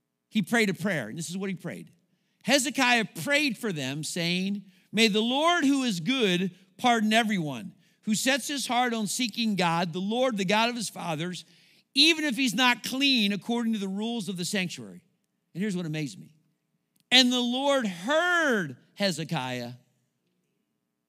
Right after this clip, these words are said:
L-, l-, listen, one man's prayer and thousands, perhaps tens of thousands of people were affected by his prayer.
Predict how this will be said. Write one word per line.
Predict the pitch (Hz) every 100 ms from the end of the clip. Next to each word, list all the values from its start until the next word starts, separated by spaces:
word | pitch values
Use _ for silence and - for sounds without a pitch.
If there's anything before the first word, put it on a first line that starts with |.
| _ _
L-, | 190 -
l-, | 196
listen, | - 226 131 107 -
one | 180 240 277
man's | 262 247 185
prayer | - 208 160 107 113 - _ _ _ _ _ _ _ _ _ _ _ _ _ _ _ -
and | 202 190
thousands, | 233 220 247 180 190
perhaps | - 180 185 -
tens | 185 - 247 247 190
of | 151
thousands | 156 147 127 131 120
of | -
people | 113 95 101 92 _ _ _ _ _ _ _ 143
were | 160
affected | 151 170 160 147 127
by | 123
his | 117 -
prayer. | 107 -